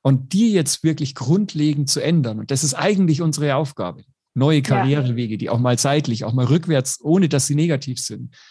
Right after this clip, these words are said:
Speaker 1: äh, Karrieremodelle, die an Lebensphasen entlang sind, ähm, das Thema Vollzeit mal in Frage zu stellen und sagen, „Hey, wir sind in den letzten dreißig Jahren so effizient geworden“,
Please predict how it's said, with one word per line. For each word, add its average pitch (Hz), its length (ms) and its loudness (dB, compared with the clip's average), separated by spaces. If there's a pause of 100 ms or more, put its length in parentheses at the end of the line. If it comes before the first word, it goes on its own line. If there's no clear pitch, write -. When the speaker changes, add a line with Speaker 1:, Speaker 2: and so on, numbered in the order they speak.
(180)
Speaker 1:
äh, 120 300 0
Karrieremodelle, 139 800 2
die 135 100 -2
an 135 80 0
Lebensphasen 131 720 0
entlang 107 380 -4
sind, 135 300 -6 (480)
ähm, 123 460 2 (280)
das - 180 -4
Thema 139 220 2
Vollzeit 160 600 0
mal 127 180 -2
in 131 100 -2
Frage 120 360 -2
zu - 120 -6
stellen 120 300 -2
und 117 60 -2
sagen, 117 140 0
„Hey, 143 160 2
wir 131 100 4
sind 151 140 0
in 143 60 0
den 139 100 0
letzten 147 200 -10
dreißig 139 340 0
Jahren 135 200 2
so 151 220 0
effizient 151 680 0
geworden“, 135 640 -2